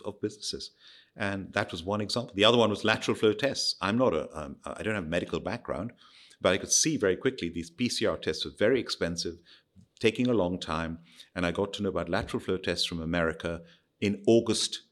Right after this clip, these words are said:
twenty twenty. I start push-, started pushing for the government to provide free lateral flow tests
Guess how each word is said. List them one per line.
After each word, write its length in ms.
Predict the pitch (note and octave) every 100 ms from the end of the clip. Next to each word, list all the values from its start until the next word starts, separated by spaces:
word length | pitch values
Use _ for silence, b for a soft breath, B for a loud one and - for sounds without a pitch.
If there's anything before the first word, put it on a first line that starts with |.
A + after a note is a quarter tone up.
| -
twenty 240 | - G2
twenty. 420 | - F#2 D#2 - - b b b
I 100 | G2+
start 400 | - B2 A#2 -
push-, 340 | A#2 - -
started 400 | - A2+ A#2+ A#2
pushing 320 | A#2 A2 G#2 F2
for 100 | F#2
the 60 |
government 380 | F2+ G2+ G2 F#2
to 40 |
provide 400 | - F#2+ F2+ F#2
free 400 | - - - A#2+
lateral 380 | A#2+ G#2+ G2 G#2+
flow 180 | - G2
tests 360 | F#2 F2+ -